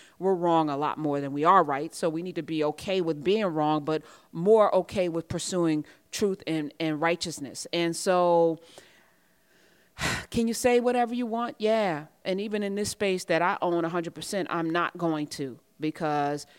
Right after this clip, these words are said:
if it's not gonna help us get to a place, then I'm, I'm willing to not say some things and wait for people to catch up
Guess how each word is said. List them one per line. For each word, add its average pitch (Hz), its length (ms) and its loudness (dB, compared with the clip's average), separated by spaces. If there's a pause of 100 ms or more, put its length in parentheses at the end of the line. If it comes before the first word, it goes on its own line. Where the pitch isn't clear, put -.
if 160 140 -4
it's 156 100 -8
not 180 220 -4
gonna 220 180 -4
help 302 340 -6
us 160 300 -2 (300)
get 175 200 -4
to 175 120 -4
a 151 40 -2
place, 160 360 -4
then 170 160 -8
I'm, 269 380 -8 (300)
I'm 214 200 -4
willing 214 260 0
to 202 140 -6
not 185 240 -4
say 170 180 -2
some 156 160 -6
things 131 480 -8 (220)
and 160 160 0
wait 151 160 0
for 165 100 -8
people 165 320 -8
to 147 80 -6
catch 156 320 -6
up 110 220 -8